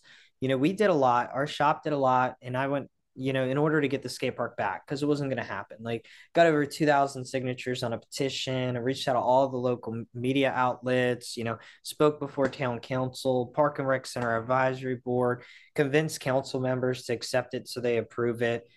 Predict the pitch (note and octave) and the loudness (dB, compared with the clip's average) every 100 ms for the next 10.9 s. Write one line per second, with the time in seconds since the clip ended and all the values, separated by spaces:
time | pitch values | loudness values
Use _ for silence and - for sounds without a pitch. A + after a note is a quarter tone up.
0 | _ B2+ B2 D#3 D3+ C#3 A#2 B2 C3 C3 | _ -2 2 2 2 -2 0 0 0 -2
1 | A#2+ B2 A#2 C3 C3 - B2 B2 B2+ B2 | -6 -6 -2 0 0 -2 2 2 2 0
2 | B2+ B2+ _ - B2+ B2+ A#2+ B2+ B2 A#2 | -4 -8 _ -8 0 2 2 -2 -2 -4
3 | - B2+ B2 A#2+ - - C3 B2+ A#2+ A#2+ | -4 -4 0 -2 -4 -4 0 2 2 -2
4 | A#2+ B2 A2+ B2 A#2+ A2 C#3+ C3 C3+ B2 | -2 -2 0 0 0 -2 0 2 2 -2
5 | A2+ B2 B2+ B2+ A#2 A2+ A2+ A2+ - A#2+ | -2 0 0 0 -4 -4 0 -2 -2 -4
6 | A#2 - - - - F#3 D#3 - - F3 | -4 -6 -20 -6 4 4 4 0 0 0
7 | A3+ G3+ C3 B2+ C3+ D3 C#3 B2 C3+ B2 | 2 0 2 4 6 6 4 -4 -6 -6
8 | C#3 - F3+ C#3+ C3+ C3+ - C#3 C3 B2+ | -8 -2 0 2 2 -2 -2 0 2 -2
9 | - A2+ A2+ G#2 C#3 F3 A#2+ B2 A2+ B2 | -4 -8 -8 -4 -2 -2 -6 -16 -14 -12
10 | A2+ B2 - C3 B2+ A#2+ D3 D3+ - | -12 -14 -6 -6 -6 -4 -2 -2 -6